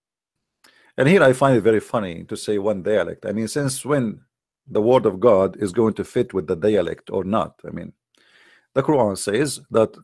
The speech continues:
God, he will send you the Quran or send you the book in a language of your people. It doesn't matter what dialect is that. I mean, this is silly. And, you know, even if we speak different dialect in Arabic, that will not change anything. Still, we can understand each other.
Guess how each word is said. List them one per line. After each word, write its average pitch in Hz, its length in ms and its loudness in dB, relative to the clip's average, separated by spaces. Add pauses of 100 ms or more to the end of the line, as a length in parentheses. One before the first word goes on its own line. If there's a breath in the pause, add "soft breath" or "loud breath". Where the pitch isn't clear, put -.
(120)
God, 98 340 2
he 107 60 -4
will 98 160 0
send 101 280 -2
you 101 60 0
the 98 100 0
Quran 90 500 -4
or 113 260 2
send 113 220 0
you 101 80 0
the 90 100 0
book 98 320 -2
in 147 140 -4
a 139 100 2
language 110 400 2
of 127 140 -2
your 156 120 2
people. 147 360 0
It 71 80 0
doesn't 104 260 -2
matter 131 240 2
what 92 160 0
dialect 107 340 2
is 80 120 -8
that. 110 240 -2
I 98 60 -4
mean, 113 120 -4
this 131 140 -6
is 98 120 -8
silly. 90 280 -4 (1600)
And, 165 100 4
you 202 60 6
know, 156 220 6
even 185 280 2
if 139 140 0
we 131 100 2
speak 135 280 -2
different 123 340 -2
dialect 113 320 2
in 90 80 -8
Arabic, 107 480 0 (380)
that - 180 2
will 160 80 0
not 143 180 0
change 131 280 -2
anything. 135 420 -2
Still, 180 220 -2
we 170 100 4
can 151 140 -4
understand 143 360 0
each 151 140 -6
other. 208 180 -2